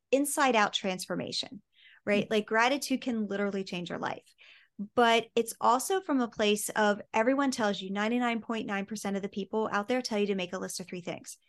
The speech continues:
Speaker 1: And it, it, it doesn't help with that inner transformation,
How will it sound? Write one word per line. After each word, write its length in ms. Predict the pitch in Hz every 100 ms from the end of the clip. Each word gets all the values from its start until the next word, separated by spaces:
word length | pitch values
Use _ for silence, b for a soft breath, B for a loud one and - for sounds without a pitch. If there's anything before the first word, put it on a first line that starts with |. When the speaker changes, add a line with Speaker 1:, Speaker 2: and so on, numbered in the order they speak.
| b b b -
Speaker 1:
And 560 | 226 220 220 214 214 - _ _ _
it, 220 | - 214 _ _ -
it, 140 | 175 240
it 160 | 240
doesn't 380 | 247 254 302 -
help 400 | - - 220 220 _ -
with 180 | 214 208
that 200 | 190 202
inner 180 | 202
transformation, 880 | 202 202 196 - 190 180 190 277 285